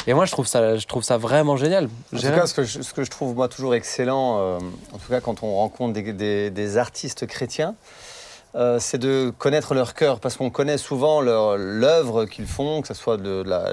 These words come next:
Speaker 2: la, la, la, la B D, dessin, musique ou autre. Mais je trouve, c'est très, moi, c'est la première fois, Alain, que,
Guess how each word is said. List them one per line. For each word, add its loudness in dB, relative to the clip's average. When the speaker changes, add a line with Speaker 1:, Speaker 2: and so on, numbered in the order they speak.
Speaker 2:
la, 0
la, 0
la, -2
la -2
B -4
D, 0
dessin, 0
musique -4
ou -2
autre. -8
Mais -2
je -2
trouve, -4
c'est -2
très, 2
moi, 4
c'est 0
la 6
première 2
fois, 6
Alain, 4
que, 0